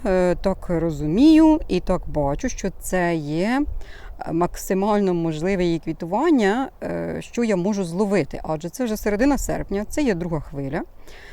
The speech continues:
І дуже багато квітів розкриті, і зараз дуже спека. От, е, сьогодні, е, якийсь там вже день цієї такої тридцятиградусної спеки на два тижні, яку нам малюють.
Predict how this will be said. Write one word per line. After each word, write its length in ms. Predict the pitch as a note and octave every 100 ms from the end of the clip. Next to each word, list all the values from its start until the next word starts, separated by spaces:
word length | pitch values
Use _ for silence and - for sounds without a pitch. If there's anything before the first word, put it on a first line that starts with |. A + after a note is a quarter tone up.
| - - - - -
І 160 | C4 C#4
дуже 220 | B3+ A#3
багато 280 | F3 F#3+ E3
квітів 360 | F3+ F3 C#3+
розкриті, 760 | D3 G#3 - E3 C3 C#3+ - D#4
і 80 | A#3
зараз 340 | F#3 G#3 F#3+ D3
дуже 280 | E3+ E3
спека. 640 | D3+ - - C#3 C#3 - -
От, 380 | D3 C#3+ -
е, 180 | D#3 D3+
сьогодні, 600 | - D#3+ F3+ F3+ E3+ E3+ -
е, 120 | - - - - -
якийсь 320 | - - -
там 160 | E3
вже 120 | D3+ E3+
день 420 | F3 F3 D#3+ D3+
цієї 340 | - D#3+ D#3
такої 260 | D3+ - C#3+
тридцятиградусної 880 | - G#3 F#3 E3+ E3 D#3+ D#3+ C#3 E3
спеки 320 | D#3 - D#3+ D#3
на 100 | D3
два 140 | D#3
тижні, 380 | - D#4+ G3+ A3 - - - - - -
яку 300 | F3 - G3+
нам 140 | F3
малюють. 800 | E3+ F3 F3+ E3+ D3 G#3+ C#4